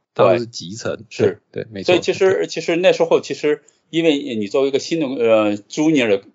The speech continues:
Speaker 1: developer，你其实你都不知道 integrate 是什么意思啊，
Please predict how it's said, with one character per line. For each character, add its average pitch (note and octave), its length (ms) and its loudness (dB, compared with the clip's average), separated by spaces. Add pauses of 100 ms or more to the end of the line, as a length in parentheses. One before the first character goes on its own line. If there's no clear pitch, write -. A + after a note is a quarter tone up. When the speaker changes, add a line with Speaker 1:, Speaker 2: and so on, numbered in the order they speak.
(260)
Speaker 1:
developer， A#2 480 2
你 F#3+ 160 -6
其 D#3 160 -10
实 C#3+ 240 -2 (260)
你 G#2+ 140 -2
都 C#3 140 4
不 C#3+ 100 -14
知 - 80 -18
道 C3+ 160 4
integrate A#2 640 -4
是 - 140 -10
什 - 160 -10
么 F2+ 80 -8
意 A2 140 -4
思 - 180 -14
啊， - 60 -16